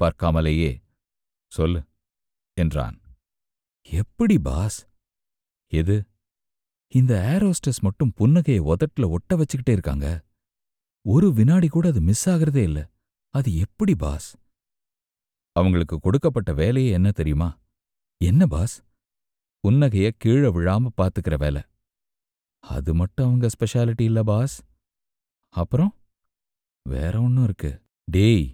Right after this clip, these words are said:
நீங்க நினைக்கிற மாதிரிலாம் நான் தப்பா பேச மாட்டேன் boss. என்ன இது புரட்டாசி மாசம்? No non-veg. எந்த பெண் அழகா இருந்தாலும் சரி, அவள கலைக்கண்ணோட தான் பாக்குறேன். நான் சொல்ல வந்த விஷயம் என்னன்னா,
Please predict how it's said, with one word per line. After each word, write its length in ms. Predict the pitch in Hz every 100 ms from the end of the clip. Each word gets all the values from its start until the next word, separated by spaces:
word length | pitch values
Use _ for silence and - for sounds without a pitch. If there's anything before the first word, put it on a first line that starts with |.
| _ _ _ _ _ _ _ -
நீங்க 300 | 95 151 185
நினைக்கிற 340 | 101 98 - 107
மாதிரிலாம் 480 | 85 76 76 110 82
நான் 140 | 60
தப்பா 180 | 95 -
பேச 240 | - 90 82
மாட்டேன் 280 | 69 67 67
boss. 180 | 64 - _ _ _ _ _
என்ன 240 | 82 90 120
இது 120 | 90 -
புரட்டாசி 340 | 101 123 -
மாசம்? 320 | 73 - 73 _ _ _ _ -
No 140 | 90 151
non-veg. 420 | 92 85 73 64 - _ _ _ _ _ _ _ -
எந்த 300 | 78 127 170
பெண் 300 | 156 101 110
அழகா 320 | 78 87 107 110
இருந்தாலும் 380 | 78 82 98 -
சரி, 180 | 73 104 _ _ _ _ -
அவள 220 | 92 82 73 -
கலைக்கண்ணோட 600 | 90 143 - 101 78 67
தான் 200 | 85 110
பாக்குறேன். 320 | 71 - - _ _ _ _ _ -
நான் 180 | 104 87
சொல்ல 240 | 82 110 160
வந்த 200 | 131 87
விஷயம் 300 | 76 - 95
என்னன்னா, 300 | 78 76